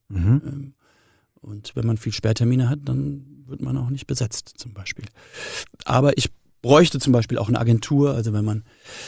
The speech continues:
Speaker 2: im Fernsehen arbeiten will, ist es hilfreich, eine Agentur zu haben, die einem eben Drehtage vermittelt und das hab ich nicht. Das, da müsste ich mich hinsetzen, müsste mich bewerben. Äh,
Speaker 1: Mhm.
Speaker 2: hab ich noch nie so wirklich gemacht.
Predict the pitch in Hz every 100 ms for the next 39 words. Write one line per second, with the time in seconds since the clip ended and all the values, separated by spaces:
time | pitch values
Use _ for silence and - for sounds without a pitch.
0 | - 113 120 120 127 127 120 123 107 123
1 | 120 110 120 123 123 110 117 110 110 -
2 | 143 - 107 107 107 117 113 110 - 110
3 | 104 104 _ - 127 113 110 104 104 104
4 | 107 123 110 101 95 107 107 - 101 -
5 | 104 107 - - - - 107 107 - 113
6 | 104 120 117 110 - 107 107 104 101 -
7 | 107 101 104 104 107 104 104 107 113 -
8 | 113 101 113 131 135 _ _ - 104 -
9 | 98 107 107 98 101 98 - 92 - -